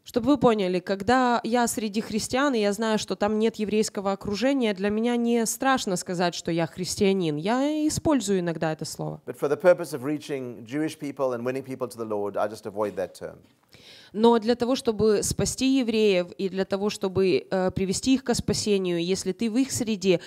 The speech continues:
Speaker 1: я не пользуюсь этим термином.
Speaker 2: I'd rather talk about Jesus.
Speaker 1: Я говорю о личности Иисуса.
Speaker 2: And, uh, so he said to me, he said, "I've got a lot of questions for you."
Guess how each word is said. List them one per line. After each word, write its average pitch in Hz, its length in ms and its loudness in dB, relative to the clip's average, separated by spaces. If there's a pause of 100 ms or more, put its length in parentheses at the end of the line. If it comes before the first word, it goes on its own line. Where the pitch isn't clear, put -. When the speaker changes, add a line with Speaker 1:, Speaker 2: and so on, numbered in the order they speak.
(160)
Speaker 1:
я 226 140 2
не 240 220 2
пользуюсь 185 540 2
этим 180 340 -4 (160)
термином. 156 640 0 (140)
Speaker 2:
I'd 113 120 -6
rather 147 280 6
talk 139 200 -2
about 110 260 0
Jesus. 92 520 -14 (120)
Speaker 1:
Я 226 300 -4
говорю 214 440 0
о 202 100 6
личности 196 680 0 (100)
Иисуса. 165 580 -2 (1160)
Speaker 2:
And, 139 320 2
uh, 135 360 8
so - 140 -6
he 156 60 -2
said 208 200 0
to 208 60 -6
me, 175 100 -6
he 165 60 -2
said, 165 160 2
"I've 156 120 4
got 160 120 2
a 151 40 -2
lot 151 200 6
of 151 100 -4
questions 143 460 -6
for - 140 -14
you." 78 140 -14